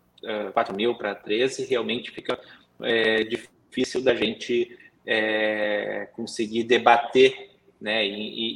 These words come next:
e, e montar qualquer pensamento em cima. Ah, e além da, da, da,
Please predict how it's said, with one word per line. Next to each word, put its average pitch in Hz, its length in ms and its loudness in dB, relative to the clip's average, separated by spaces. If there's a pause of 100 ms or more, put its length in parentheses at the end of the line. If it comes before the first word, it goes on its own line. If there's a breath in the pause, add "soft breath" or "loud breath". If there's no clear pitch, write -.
(1080)
e, - 20 -10
e 101 40 -14
montar 110 500 -4
qualquer 110 720 -2 (180)
pensamento 110 720 -2
em 107 60 -6
cima. - 400 -12 (440)
Ah, 104 560 -4 (460)
e 143 160 2
além 190 420 2
da, 233 200 -2 (100)
da, 147 200 2
da, 139 120 4